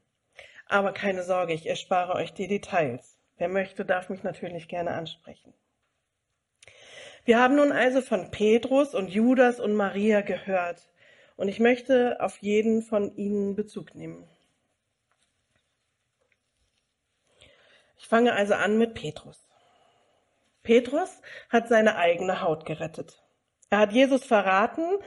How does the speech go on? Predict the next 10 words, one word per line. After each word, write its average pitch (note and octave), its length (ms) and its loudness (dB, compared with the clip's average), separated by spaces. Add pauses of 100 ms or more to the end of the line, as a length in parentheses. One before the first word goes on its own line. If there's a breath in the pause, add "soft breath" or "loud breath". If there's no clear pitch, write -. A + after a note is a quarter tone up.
(240 loud breath)
und G#3+ 200 2
das, C#4+ 300 4
obwohl A#3 280 4
er G#3+ 140 4
so A#3+ 360 2
leidenschaftlich C4 1160 -4
mit A3 180 -2
ihm G#3 180 -2
unterwegs F#3+ 640 -4
war, D#3+ 320 -12